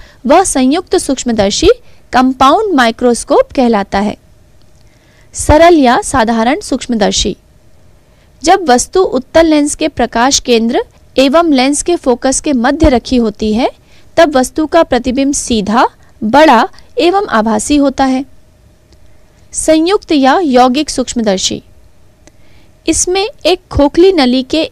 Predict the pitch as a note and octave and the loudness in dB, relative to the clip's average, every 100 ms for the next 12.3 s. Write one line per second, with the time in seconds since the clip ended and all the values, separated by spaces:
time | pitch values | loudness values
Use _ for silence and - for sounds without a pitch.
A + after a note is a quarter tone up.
0 | - D#4+ F4+ - A#3 G3+ - E4+ - - | -2 -2 -2 -2 0 0 0 0 -2 -20
1 | _ - E4+ - C4 - C4 C4 C4+ E4+ | _ -2 -2 0 -4 -2 0 0 0 -2
2 | - - A3 G#3+ C4+ C4 B3+ C4 B3+ B3+ | -8 0 0 2 0 0 2 0 0 -2
3 | C4 B3+ B3+ _ _ - - _ A3+ D#4 | -2 -2 -4 _ _ -20 -20 _ -2 0
4 | F#4 A#3+ A#3 - B3 D#4+ G4+ - C4 A3 | 2 2 0 -6 -4 -2 -2 2 2 2
5 | G#3 G3 G#3+ G#3 G3 - _ _ _ _ | 0 -2 -4 -6 -8 -16 _ _ _ _
6 | _ - C#4 - D#4 C#4+ C#5 _ - B3 | _ -2 0 2 2 2 -2 _ -2 0
7 | D4 C4 D#4 - F#4 F4+ A#3+ A#3+ - A3 | 0 0 0 0 0 0 -4 -4 -4 -6
8 | A3 G3+ G#3+ - _ - _ _ _ _ | -4 -8 -8 -10 _ -20 _ _ _ _
9 | - - G#3+ D4 G4 G#4 G#4+ - D4+ C4 | -20 -12 -4 2 2 2 -2 0 0 0
10 | - D#4 - - C#4+ - C4+ D4+ F4 - | 0 -2 -2 -6 -6 -4 0 0 0 -2
11 | C4+ C4+ C#4 B3 A3+ B3 G#3 A#3 A#3 G#3+ | -2 -2 -2 -2 -2 -2 -2 0 -2 -2
12 | B3+ B3+ G4 | -2 -2 -2